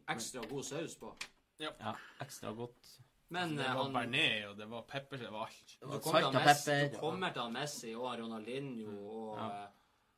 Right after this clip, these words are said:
Speaker 1: Xavi og Iniesta og, eh,
Speaker 3: Men han fikk de,
Speaker 1: Eto'o
Speaker 3: han fikk de jo til å
Speaker 1: og
Speaker 3: spille på en
Speaker 1: Henry
Speaker 3: annen
Speaker 1: og
Speaker 3: måte, da. Det var jo da det tiki-taka-opplegget
Speaker 1: Ja, ja.
Speaker 3: begynte å starte.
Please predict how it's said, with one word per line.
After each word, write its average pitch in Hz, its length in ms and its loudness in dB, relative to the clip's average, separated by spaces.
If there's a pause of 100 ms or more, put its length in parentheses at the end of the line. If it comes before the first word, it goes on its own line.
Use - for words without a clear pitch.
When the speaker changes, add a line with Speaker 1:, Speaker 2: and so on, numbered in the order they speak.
(140)
Speaker 1:
Xavi 135 480 0
og 110 140 -6
Iniesta 113 640 -4
og, 101 840 -8
eh, 101 40 -2
Speaker 3:
Men 127 180 2
han - 20 0
fikk 165 220 4
de, 151 300 2
Speaker 1:
Eto'o - 20 -8
Speaker 3:
han 113 140 -4
fikk 170 220 4
de 147 60 0
jo 127 60 0
til - 80 -8
å 110 60 -4
Speaker 1:
og - 20 -4
Speaker 3:
spille 135 320 2
på 135 60 2
en 160 80 2
Speaker 1:
Henry 151 120 0
Speaker 3:
annen 127 260 0
Speaker 1:
og 156 200 0
Speaker 3:
måte, 139 200 -2
da. 101 120 -8
Det 107 120 -8
var 135 140 2
jo 113 60 -4
da 120 180 -2
det 104 240 -8
tiki-taka-opplegget 107 1160 -6
Speaker 1:
Ja, - 60 -4
ja. - 80 -8
Speaker 3:
begynte 101 280 -12
å - 40 -18
starte. - 280 -10